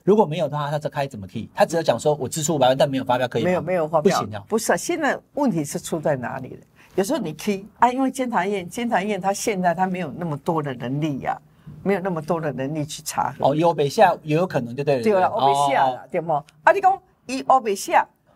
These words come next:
Speaker 2: 所以就是讲
Speaker 1: 五百万也可以随便写。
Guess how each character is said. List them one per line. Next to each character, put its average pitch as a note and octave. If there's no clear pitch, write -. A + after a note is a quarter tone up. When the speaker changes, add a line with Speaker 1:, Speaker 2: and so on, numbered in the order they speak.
Speaker 2:
所 G4+
以 G4
就 G3+
是 G#3
讲 -
Speaker 1:
五 -
百 A3+
万 F#3
也 C#3+
可 E3
以 D3
随 C#3
便 D3+
写。 G#2+